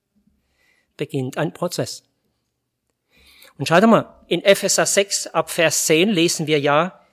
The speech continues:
dass es ein ganzes Reich in der Finsternis gibt,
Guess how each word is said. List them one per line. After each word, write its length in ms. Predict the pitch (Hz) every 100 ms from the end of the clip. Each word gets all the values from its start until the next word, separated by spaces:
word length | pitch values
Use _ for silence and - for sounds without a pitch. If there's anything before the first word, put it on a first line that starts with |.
| _ - _
dass 180 | 175 165
es 140 | 175
ein 220 | - 165 156
ganzes 560 | 175 226 - - -
Reich 520 | 151 160 202 - - _ _ _ _ _ _ _ _ _ -
in 140 | 156
der 100 | 151
Finsternis 640 | - 175 - 160 165 -
gibt, 380 | - 190 - -